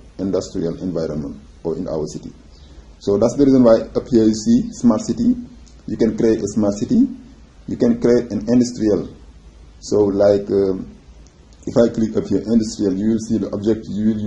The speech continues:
use in an industrial environment. Smart city, you will see the object up here. And, uh,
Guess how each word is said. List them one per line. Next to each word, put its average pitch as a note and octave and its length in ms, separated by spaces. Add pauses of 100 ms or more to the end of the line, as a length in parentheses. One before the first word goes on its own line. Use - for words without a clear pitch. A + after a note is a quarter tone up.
use - 200 (500)
in F#2+ 120
an F#2 140
industrial G2+ 480
environment. G2+ 680 (500)
Smart A2+ 340
city, A2 240
you G#2 340
will G#2 80
see G#2 240
the F2+ 180
object G2+ 460 (280)
up G2 140
here. G#3 300 (680)
And, A#2+ 280
uh, A#2+ 260